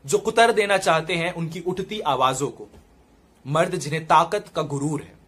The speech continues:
निर्देशक आदित्य कृपलानी उठाकर ला देते हैं ऐसे ही एक फफूंदी से कॉन्सेप्ट को,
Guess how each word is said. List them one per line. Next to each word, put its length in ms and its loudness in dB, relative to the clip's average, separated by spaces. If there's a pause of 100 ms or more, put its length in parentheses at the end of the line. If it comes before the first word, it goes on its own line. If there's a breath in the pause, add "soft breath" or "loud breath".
(1400 soft breath)
निर्देशक 560 0
आदित्य 300 0
कृपलानी 680 -2
उठाकर 480 4
ला 160 4
देते 300 -4
हैं 240 -4 (260 loud breath)
ऐसे 280 4
ही 160 2
एक 240 2
फफूंदी 400 -4
से 120 -4
कॉन्सेप्ट 480 -6
को, 260 -6